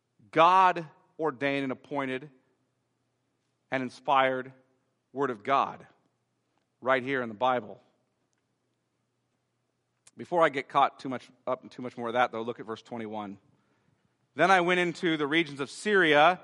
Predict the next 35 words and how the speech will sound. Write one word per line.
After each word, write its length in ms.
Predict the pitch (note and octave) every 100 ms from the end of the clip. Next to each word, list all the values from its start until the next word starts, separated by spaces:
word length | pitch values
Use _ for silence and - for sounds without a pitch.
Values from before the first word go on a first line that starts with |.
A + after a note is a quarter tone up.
| - _ _ _ _ _ _ _ _ _ -
and 140 | C#3
Cilicia, 460 | - F#3 G#3 F3 E3+
and 260 | F#3 E3
I 160 | E3 E3+
was 180 | F3 D3
still 440 | - A3 G#3+ G3+
unknown 420 | E3+ E3 F3+ G3
in 80 | E3
person 380 | C#3+ G#3+ G#3+ F3+
of 60 | D#3
the 60 |
churches 380 | - F#3+ F3 D3+
of 120 | D3
Judea 360 | A#2+ C#3 G#3+ E3
that 140 | D#3
are 40 | D#3
in 80 |
Christ." 360 | D3 G#3 F3+ -
In 80 | F#3+
other 100 | F#3
words, 160 | E3+
these 140 | F3+ -
churches 400 | G3 F3 F3 D3
had 180 | D#3+ D3+
not 320 | E3 E3 -
seen 240 | - F#3
him 180 | D#3+ D#3
in 120 | C#3
person. 480 | - F#3+ F3 D3 C3
They 140 | D3+
had 100 | E3+
only 180 | D#3 D3
heard 220 | B2+ D#3+
of 100 | C#3+
him. 220 | A#2+ G2+